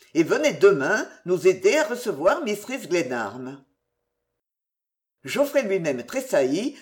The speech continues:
en se voyant dans la nécessité de prendre une décision soudaine.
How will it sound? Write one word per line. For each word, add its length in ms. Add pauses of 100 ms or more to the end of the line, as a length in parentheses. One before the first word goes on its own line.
en 100
se 120
voyant 460
dans 120
la 120
nécessité 720
de 100
prendre 360
une 160
décision 560
soudaine. 800